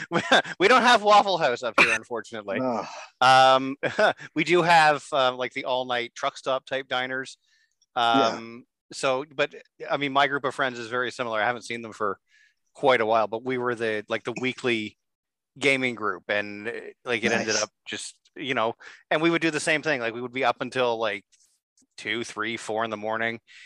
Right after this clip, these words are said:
Speaker 1: and it would be a combination of gaming and talking about video games and talking about comic books and talking about movies and just,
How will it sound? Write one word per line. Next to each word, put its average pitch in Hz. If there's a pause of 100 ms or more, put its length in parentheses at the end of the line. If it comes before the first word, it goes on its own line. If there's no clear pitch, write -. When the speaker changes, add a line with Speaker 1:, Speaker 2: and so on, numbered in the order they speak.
(240)
Speaker 1:
and 147
it 147
would 143
be 139
a 135
combination 117
of 104
gaming 113
and 101
talking 107
about 92
video 117
games 113
and 101
talking 98
about 90
comic 117
books 110
and 107
talking 104
about 101
movies 123
and 131
just, 165